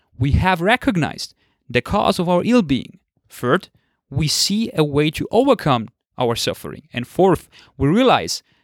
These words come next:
that we have to change our mindset and current life practice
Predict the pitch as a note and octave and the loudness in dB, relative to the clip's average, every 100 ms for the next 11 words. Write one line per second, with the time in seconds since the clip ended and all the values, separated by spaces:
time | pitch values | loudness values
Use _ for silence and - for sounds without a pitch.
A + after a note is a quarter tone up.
0 | - B2 C#3 C#3+ G#3+ A#3 - G3 - G3+ | -4 -2 0 0 2 0 -2 -4 -2 0
1 | F3 E3 D3+ F#3+ A#3+ - - A2+ - - | 0 -2 -2 0 0 0 -4 -6 -10 -10
2 | B2 - - A3+ A3+ G3 E3 E3+ F#3 - | -10 -6 -4 0 0 -2 2 4 2 0
3 | D3 A2 - - - | -2 -2 -6 -16 -16